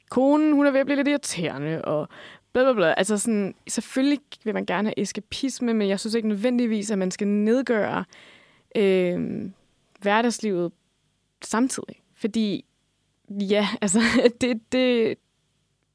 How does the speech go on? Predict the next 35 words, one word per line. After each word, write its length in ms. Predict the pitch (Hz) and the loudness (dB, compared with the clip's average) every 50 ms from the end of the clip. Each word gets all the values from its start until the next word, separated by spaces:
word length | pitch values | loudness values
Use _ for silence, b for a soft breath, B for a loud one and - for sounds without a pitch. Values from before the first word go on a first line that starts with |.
| _ _ _ _ _ _ _ _ _ _ | _ _ _ _ _ _ _ _ _ _
det 60 | - | -2
er 40 | 220 | -2
ikke 120 | 254 - 339 | -2 -2 -2
nødvendigvis 540 | 359 339 285 269 269 254 247 247 226 214 | -2 0 -2 -2 0 0 0 0 0 0
nederen 360 | 233 220 208 208 202 196 202 - | 0 0 2 2 2 2 0 0
at 80 | - | -2
have 80 | 196 185 | -4 -4
et 80 | 196 | -4
hverdagsliv, 520 | 190 185 175 180 185 185 - - - - - _ B B B B B B B B B - | -4 -4 -4 -2 -4 -4 -6 -6 -10 -10 -10 _ B B B B B B B B B -10
at 60 | - | -6
have 80 | 202 | -6
en 40 | 202 | -4
familie, 380 | - 202 196 196 190 - - 180 | -4 -2 -2 -2 -2 -4 -4 -6
at 160 | 185 196 - | -6 -6 -8
have 80 | 185 190 - _ | -10 -10 -8 _
børn. 300 | 180 180 - - - - | -6 -4 -4 -4 -6 -8
Og 100 | - 190 | -6 -4
det, 60 | - - | -4 -4
jeg 260 | 185 - - 220 190 | -4 -6 -8 -10 -6
siger 160 | - - 220 | -4 -2 0
heller 80 | 208 208 | 0 0
ikke, 120 | 202 - | 0 -2
de 80 | 202 165 | -4 -4
hader 180 | 180 180 185 | -2 -2 -2
deres 160 | 180 175 - | -2 -4 -6
børn, 240 | - - - - - - | -10 -10 -10 -10 -10 -6
men 120 | 202 196 | -4 -2
mere 160 | 208 220 226 226 | 0 0 0 0
bare 140 | 220 208 | -2 -2
det 80 | 196 196 | -2 -2
der 80 | 202 190 | -2 -2
med, 320 | 190 185 180 175 160 - | 0 0 -2 -2 -4 -4
at 220 | - 185 175 - - B B B B B B B B B B B B B B B B B B B B _ _ _ _ _ - | -6 -8 -8 -8 -12 B B B B B B B B B B B B B B B B B B B B _ _ _ _ _ -4
det 140 | 208 208 - _ _ | -2 -2 -2 _ _
bliver 440 | 226 214 214 240 247 233 196 117 | -2 0 2 2 4 4 4 4